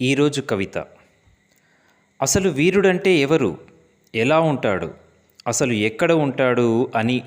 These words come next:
ఓ ప్రశ్న. "సరే, నాతో పాటు వచ్చి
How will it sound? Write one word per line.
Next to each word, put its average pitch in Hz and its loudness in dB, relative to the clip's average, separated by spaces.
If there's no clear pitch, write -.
ఓ 113 2
ప్రశ్న. 101 -4
"సరే, 139 0
నాతో 127 0
పాటు 147 2
వచ్చి 113 0